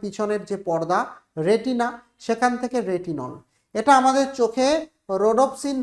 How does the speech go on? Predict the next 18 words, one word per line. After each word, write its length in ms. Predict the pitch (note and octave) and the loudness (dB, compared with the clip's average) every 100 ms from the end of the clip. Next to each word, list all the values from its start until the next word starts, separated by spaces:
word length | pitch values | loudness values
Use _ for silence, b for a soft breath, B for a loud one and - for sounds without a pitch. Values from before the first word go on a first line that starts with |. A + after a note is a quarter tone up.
| B3 | 2
তৈরি 200 | A3+ A3+ | 2 2
করতে 220 | A3+ A3 A#3 | -2 -2 -4
সাহায্য 420 | A#3 G3 G#3 G#3 A3 | 0 2 2 0 -2
করে, 140 | A3 A3+ G3 | 0 2 4
রড 160 | F#3+ G#3+ - | 4 4 -2
কোষ 160 | A3 A3 - | -6 -6 -6
তৈরি 200 | G3 G3+ G3+ | -6 -6 -8
করতে 220 | F#3+ G3 F#3 | -8 -8 -4
সাহায্য 320 | F3 F#3+ F3 G#3 | -2 -4 -6 -2
করে, 180 | G#3+ A3+ D4 - b b b | 0 2 0 -4 b b b
যেটা 380 | F3 G#3+ A3 B3+ D4+ E4+ - - D#3+ F#3 | -2 0 6 8 8 4 -4 -6 2 6
রাত্রেবেলা 680 | A3+ - - C#4+ A#3+ A3+ A3+ G#3 | 6 4 -2 2 6 6 6 2
দেখতে 240 | G3+ - A#3+ | -6 -8 -4
সাহায্য 340 | G3+ E3 F3 - D#3+ | -2 0 -2 -4 -8
করে, 160 | C#3 C3 - _ | -8 -10 -16 _
ঠিক 140 | A3+ C#4+ | -6 -4
আছে? 160 | D4 F3+ - _ _ - | -4 -6 -12 _ _ -2
রাত্রেবেলা 640 | E3 F#3+ - A3+ A3+ A#3 | 2 2 0 2 4 6